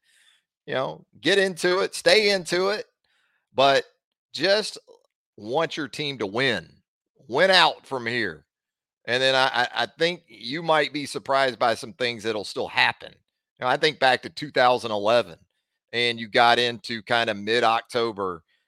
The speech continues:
and you wondered if Alabama had a path after losing that game to L S U in Tuscaloosa earlier in the season. And I'm talking about,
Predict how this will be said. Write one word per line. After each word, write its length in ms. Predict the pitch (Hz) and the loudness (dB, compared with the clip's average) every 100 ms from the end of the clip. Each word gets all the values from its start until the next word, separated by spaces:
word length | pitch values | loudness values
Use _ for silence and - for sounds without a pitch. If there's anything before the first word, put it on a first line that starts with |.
| _ | _
and 160 | 110 110 | -8 -6
you 100 | 110 | -6
wondered 440 | 107 131 139 131 | -2 0 0 0
if 120 | 110 | 0
Alabama 560 | 117 120 117 113 120 113 | 2 2 2 0 0 0
had 220 | 110 117 | -2 -4
a 60 | 104 | -4
path 500 | - 123 117 98 - _ | 0 2 2 -2 -8 _
after 320 | 107 113 123 110 | -2 -2 -4 -10
losing 480 | 117 139 127 131 | -8 -8 -8 -8
that 240 | 117 113 95 | -2 -4 -2
game 240 | 117 117 | -4 -4
to 120 | 110 | -4
L 240 | 110 120 113 | -2 0 0
S 220 | 107 - | -2 -4
U 240 | 127 120 | -10 -10
in 80 | 107 | -10
Tuscaloosa 720 | - 117 - 113 110 117 120 | -6 -6 -6 -10 -10 -8 -6
earlier 480 | 95 117 117 113 110 | -4 -4 -2 -2 -4
in 60 | 104 | -6
the 100 | 98 | -8
season. 460 | - 127 110 90 | -10 -10 -10 -10
And 100 | 92 | -6
I'm 160 | 113 160 | -4 -2
talking 320 | 156 135 131 | 0 0 0
about, 300 | 117 120 113 | 2 4 4